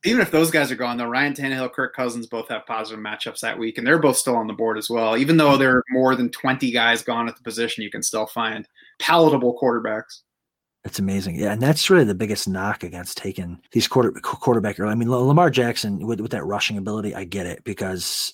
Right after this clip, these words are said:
Speaker 2: again, he, if he just does, he doesn't even have to do what he did last year. If you're getting, if you're getting him in the third round, he could beat Mah-, Mahomes by a pretty decent margin, even if Mahomes is healthy, because rushing touchdowns are worth so much more. I just don't think he's gonna run as much.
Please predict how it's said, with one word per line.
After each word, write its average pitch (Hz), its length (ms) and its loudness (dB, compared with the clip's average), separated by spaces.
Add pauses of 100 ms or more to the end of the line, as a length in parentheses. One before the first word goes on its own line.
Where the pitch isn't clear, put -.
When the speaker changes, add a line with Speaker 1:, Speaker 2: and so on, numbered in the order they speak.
Speaker 2:
again, 92 400 -4
he, 92 580 -6 (120)
if 120 160 0
he 139 100 4
just 143 320 4
does, 123 200 6
he - 680 -2
doesn't 190 140 10
even 160 80 10
have 151 100 6
to 123 80 -10
do 127 80 4
what 123 80 6
he 107 80 0
did 92 80 -10
last 104 380 -4
year. 87 80 -8
If - 80 -14
you're 104 80 -6
getting, 113 340 0
if 113 180 -8
you're 143 80 0
getting 160 140 6
him 117 120 0
in 101 40 -2
the 98 80 -4
third 101 400 -4 (180)
round, 101 440 -4
he - 180 0
could 151 180 4
beat 98 200 0
Mah-, 104 220 -2
Mahomes 104 540 -2 (480)
by 120 100 2
a 151 60 0
pretty 180 200 6
decent 104 360 0
margin, 104 400 0
even 107 180 -2
if 196 100 -6
Mahomes 185 400 -6
is 82 120 -10
healthy, 107 280 -4
because 98 400 -6
rushing 104 260 -6
touchdowns 101 420 -6
are 98 40 -8
worth 92 160 -10
so 98 100 -8
much - 180 -12
more. 98 280 -6
I 120 100 -2
just 117 140 -2
don't 101 140 -8
think 98 200 -12
he's 104 120 -12
gonna 90 160 -8
run 101 160 -4
as 98 120 -8
much. 95 380 -6